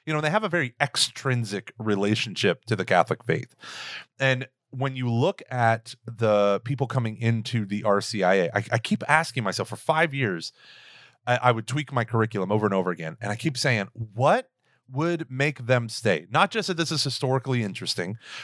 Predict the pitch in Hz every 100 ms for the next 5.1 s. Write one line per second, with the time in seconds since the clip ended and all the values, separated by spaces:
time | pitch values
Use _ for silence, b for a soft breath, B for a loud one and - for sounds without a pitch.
0 | B 127 147 156 165 - 135 127 _ -
1 | - 139 165 170 170 165 123 113 - 98
2 | 117 139 - 139 120 113 - 107 92 160
3 | 113 120 113 123 180 175 202 110 156 160
4 | 139 - 107 131 160 - 104 98 92 85
5 | 90